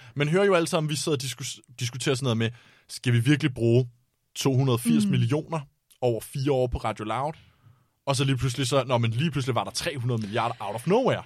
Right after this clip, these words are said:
Speaker 2: Jeg føler, det er, fordi det er så absurd et, øhm, et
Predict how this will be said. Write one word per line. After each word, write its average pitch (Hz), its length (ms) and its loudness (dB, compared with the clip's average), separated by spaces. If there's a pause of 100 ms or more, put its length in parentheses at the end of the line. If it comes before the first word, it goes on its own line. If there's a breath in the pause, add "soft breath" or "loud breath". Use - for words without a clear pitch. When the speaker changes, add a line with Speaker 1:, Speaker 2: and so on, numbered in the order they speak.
Speaker 2:
Jeg 294 140 2
føler, 349 300 4 (100)
det 311 80 0
er, 285 40 -8
fordi 294 180 -6 (120)
det 285 80 6
er 294 100 2
så - 280 -2 (140)
absurd 302 480 -2 (240)
et, 269 200 -2 (120)
øhm, 233 580 2 (920)
et 262 100 -2